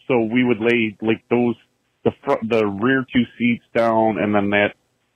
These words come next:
we'd have that, uh, that rear pop-up seat laid down. I remember my mom just laying, like, a whole huge frickin' blanket in the damn thing.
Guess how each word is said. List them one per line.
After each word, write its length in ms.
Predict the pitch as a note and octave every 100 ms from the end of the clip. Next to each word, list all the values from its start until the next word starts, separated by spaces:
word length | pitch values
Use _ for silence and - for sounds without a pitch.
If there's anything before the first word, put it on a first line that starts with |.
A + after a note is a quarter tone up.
| _ _
we'd 140 | G2
have 160 | G#2+ F#2
that, 300 | G2+ F#2+ D#2
uh, 480 | F#2+ F2+ E2+ E2+ E2 _ _ -
that 180 | F#2+ F#2
rear 260 | F#2+ G2 F2+ -
pop-up 440 | - G2 - F2 - -
seat 200 | F#2 -
laid 280 | F2+ E2+ D#2
down. 420 | F2+ F2 F2 F2 _ _ _ _ _ _ _
I 40 |
remember 300 | B2+ D3 D3
my 140 | G#2 G#2
mom 280 | G#2+ A#2 A#2
just 180 | F2+ F#2+
laying, 320 | F#2+ F#2+ F#2
like, 200 | F2+ F2+
a 100 | F2+
whole 380 | F#2+ G2 F#2+ F2
huge 280 | F#2 G2 F2+ -
frickin' 300 | G#2 G2 E2+
blanket 480 | E2+ F2+ F#2 F#2+ E2
in 100 | E2+
the 80 | E2
damn 340 | D#2+ F2 E2+
thing. 440 | E2+ F2+ F2 F2